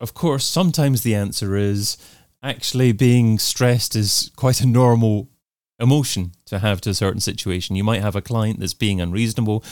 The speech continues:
You might have committed yourself to be working many hours a day and find yourself in a situation where it is stressful to do work and it's quite a reasonable response to be stressful.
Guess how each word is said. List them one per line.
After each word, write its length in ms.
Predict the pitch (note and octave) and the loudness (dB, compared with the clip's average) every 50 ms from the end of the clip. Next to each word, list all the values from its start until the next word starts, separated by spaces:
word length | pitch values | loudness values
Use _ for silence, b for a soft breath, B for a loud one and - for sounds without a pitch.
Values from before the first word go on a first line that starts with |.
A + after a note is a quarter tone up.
| B B B B | B B B B
You 100 | G#2+ G#2+ | 0 0
might 220 | A2+ A2 G2 - | 2 0 0 -2
have 400 | G#2 G#2+ A2 G#2 G#2 G2 F#2 - B B B B B | -4 -2 0 0 0 0 -4 -6 B B B B B
committed 480 | - - B2 B2+ C3 B2 - A#2 F#2+ - | 2 4 6 6 6 4 2 -2 -2 -2
yourself 460 | G#2+ F#2+ - - A#2 G#2 G#2 G2+ - | -4 -4 -2 -2 -2 -2 -2 -2 -4
to 100 | - - | -8 -6
be 140 | F#2 A2 G2+ | -4 -2 0
working 640 | F#2+ G2 G#2 G#2 G#2 - - A2+ G#2 G2 G2 G2 G#2 B B B B B B _ | 2 2 2 2 2 0 0 0 2 2 0 0 -2 B B B B B B _
many 340 | - A2+ A2 A2 A2+ A2+ A2 | -2 2 4 4 6 6 4
hours 320 | G#2 G#2 G2+ G2+ G#2 F#2 G#2 | 4 4 4 2 2 0 -2
a 60 | F#2+ | -2
day 380 | - G#2+ G2 F#2+ A2+ C#3 C3 B B B B B B B B | 0 0 0 2 0 -2 -4 B B B B B B B B
and 600 | - G2+ G2+ G#2 G#2 G#2 G#2 G#2+ G#2 G#2 F#2 - - B B B B B _ _ _ | -6 -2 -2 0 0 0 0 0 -2 -2 -4 -6 -8 B B B B B _ _ _
find 260 | - - B2+ B2+ B2+ | -2 0 2 4 4
yourself 340 | A#2 A#2 - C3 G#2+ G#2 - | 2 2 2 2 0 0 0
in 60 | A2+ | 0
a 40 | A2 | -2
situation 680 | - - A2 - - B2 A2 G#2+ A2 G#2 - A2+ A2 A2 G#2 | 0 -2 -4 -4 -2 0 0 0 0 0 -2 -2 -2 -2 0
where 380 | B2+ A#2 A2 G#2+ G2+ G2+ G2 - - _ | 2 2 2 4 2 2 0 -2 -6 _
it 180 | - A#2 C3 B2 | -6 -4 0 2
is 220 | D#3+ F#3+ F#3 D#3+ | 2 2 2 2
stressful 540 | - - - B2 A2+ G#2+ G#2 - - G#2+ F#2+ | 0 -2 0 2 2 2 2 0 -2 -2 -2
to 140 | F2 - A2+ | 0 0 0
do 160 | F#2 G#2+ G2+ F#2 | 2 2 2 2
work 280 | F2+ F#2 F2+ - - | 0 0 -2 -2 -2
and 100 | C3 A#2+ | -2 -2
it's 100 | - - | -2 -2
quite 220 | - - B2 - - | -2 0 0 0 0
a 40 | |
reasonable 420 | A2 G#2 A2+ A2+ F#2+ - G2+ G2+ G2 | 2 2 2 0 0 0 -2 0 0
response 480 | F#2+ G2 G2 - - C3+ C#3 B2+ - | 0 -2 -2 -2 -2 -2 -2 -2 -4
to 120 | - A#2+ F#2+ | -6 -4 -2
be 120 | F#2+ G2 | -2 -2
stressful. 680 | F2+ - - - F#2 F2+ F2+ - - - E2+ - - - | -2 -4 -4 -2 -2 -2 -2 -4 -8 -8 -10 -10 -10 -12